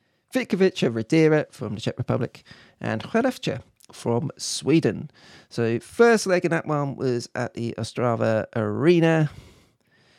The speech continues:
Vitkovice Radira were hoping to ta-, make that home ice count, really, because Skellefteå probably are the favourite of the four teams left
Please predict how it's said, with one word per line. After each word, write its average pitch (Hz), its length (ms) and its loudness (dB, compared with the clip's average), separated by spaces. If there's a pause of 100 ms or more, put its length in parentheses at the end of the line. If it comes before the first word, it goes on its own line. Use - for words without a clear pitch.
(600)
Vitkovice 208 460 2
Radira 185 300 4
were 180 200 4
hoping 190 480 0
to 170 120 -8
ta-, 160 260 0
make 143 400 0
that 139 320 -2
home 147 300 0
ice 131 280 -2
count, - 540 -2
really, 113 300 -2
because 117 420 0 (240)
Skellefteå 190 400 4 (100)
probably 170 520 4
are 151 180 4
the 127 220 2
favourite 123 600 -2 (220)
of 131 80 -4
the 127 100 0
four 131 280 2
teams 127 340 -2
left 110 260 -4